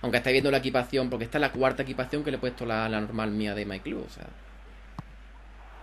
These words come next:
Tengo que cambiarlo a la Juve para que me den el, el representante de la Juventus de cinco estrellas. Espérate, Diego, ¿estás solo? Estás solísimo. ¿Quién viene? Nadie viene ni Dios. Mira,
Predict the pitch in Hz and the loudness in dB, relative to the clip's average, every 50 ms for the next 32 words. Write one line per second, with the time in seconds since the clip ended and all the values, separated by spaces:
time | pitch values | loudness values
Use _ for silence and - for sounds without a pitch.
0 | - - - - - - - - - - - - - - - - - - - - | -18 -18 -16 -16 -16 -16 -16 -18 -18 -18 -16 -16 -16 -16 -18 -18 -18 -18 -18 -18
1 | - - - - - - - - - - - - - - - - - - - - | -18 -18 -18 -18 -18 -18 -18 -18 -18 -18 -18 -18 -18 -18 -18 -16 -16 -14 -14 -12
2 | - - - 117 123 127 127 131 127 127 123 123 120 117 117 139 208 190 180 175 | -6 -2 0 2 4 4 4 6 6 6 6 6 4 4 4 6 6 6 6 6
3 | 160 139 131 120 120 120 117 113 117 120 123 123 123 123 120 113 110 113 110 - | 4 4 4 2 2 0 2 2 2 2 2 2 2 0 0 0 0 -2 -2 -2
4 | - 110 123 120 117 117 113 117 113 123 117 113 113 113 110 120 117 113 113 117 | 0 0 0 0 -2 -2 -4 -4 -2 -2 -2 0 0 -2 0 0 0 0 0 0
5 | 113 110 113 113 117 117 110 - 123 117 107 107 - 196 208 139 98 - - - | -2 -2 -2 -2 -2 -4 -4 -4 -4 -4 -4 -2 0 0 0 0 0 -4 -6 -14
6 | - - - - - 170 156 139 160 220 214 151 107 92 - - - - - - | -16 -16 -6 0 2 6 8 12 12 12 12 12 8 6 2 -6 -14 -12 -6 0
7 | - - - - 254 330 320 208 131 - - - - - - - - - - - | 0 4 8 10 12 12 12 12 12 12 6 -8 -16 -16 -16 -16 -16 -16 -16 -16
8 | - - - - - - - - - - - - - - - - - - - - | -16 -16 -16 -16 -18 -18 -18 -18 -18 -18 -18 -18 -18 -18 -18 -18 -18 -16 -12 -10
9 | - - 147 175 247 - - - 285 262 220 151 - - 254 208 175 156 160 175 | -8 -4 0 4 4 6 6 8 8 8 8 8 8 6 6 6 8 6 6 4
10 | 160 160 175 180 175 151 123 156 269 339 - - - - - - - - - - | 2 2 0 2 2 2 6 10 10 10 10 10 6 0 -14 -18 -18 -18 -20 -20
11 | - - - - - - - - - - - - - - - | -20 -20 -20 -20 -20 -18 -18 -18 -18 -18 -16 -12 -10 -8 -8